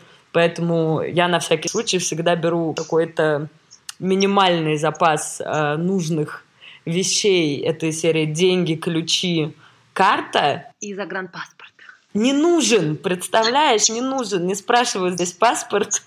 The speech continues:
Speaker 1: Ну, здесь я, кстати, научилась много с собой всего не носить. В Москве это был прям корзина, картина, картонка и маленькая собачонка. А здесь, э,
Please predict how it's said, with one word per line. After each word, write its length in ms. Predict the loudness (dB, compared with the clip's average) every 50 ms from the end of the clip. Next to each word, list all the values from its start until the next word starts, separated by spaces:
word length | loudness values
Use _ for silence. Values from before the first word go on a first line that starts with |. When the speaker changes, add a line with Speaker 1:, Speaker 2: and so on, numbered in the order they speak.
| -6 -4
Speaker 1:
Ну, 100 | -2 -2
здесь 380 | -2 -2 0 0 0 0 0
я, 80 | -2 -2
кстати, 260 | -2 0 0 0 0 0
научилась 500 | -8 -8 -6 -6 -4 0 0 0 0 0
много 300 | -2 -2 -2 -2 -2 -4
с 60 | -6 -2
собой 300 | -2 -2 0 0 -2 -2
всего 240 | -2 -6 -6 -4 -4
не 120 | -4 -2
носить. 460 | -2 -4 -4 -4 -4 -6 -6 -6 -10 _ -20 -20 -20 -14 -8
В 180 | -6 -4 -2 2
Москве 560 | 2 2 2 0 -2 -4 -2 0 2 2 4 2 2
это 300 | 2 0 -2 -2 -2 -6
был 480 | -6 -2 0 0 2 2 2 0 -2 -4
прям 340 | -4 -2 -2 -2 -2 -2 0
корзина, 880 | 0 0 0 0 -2 -2 -2 -2 0 0 2 2 2 2 2 0 -2 -2
картина, 480 | -2 -2 -4 -4 -6 -4 -4 -2 -2 -2
картонка 840 | 0 -2 -2 -2 -2 0 0 2 2 0 -2 -2 -2 0 0 2 2
и 120 | 2 2
маленькая 580 | 2 2 2 2 2 0 -4 -4 -2 -2 0 0
собачонка. 1040 | 0 -2 -2 -2 -4 -4 -2 -2 0 0 0 0 -2 -2 0 0 2 2 0 -2 -6 -12 -20 -20 -20 -20 -20 -20 _ -8
А 100 | -6 -6
здесь, 580 | -6 -4 0 0 2 2 0 -2 -6 -6 -4
э, 380 | -2 0 2 2 2 2 0 -2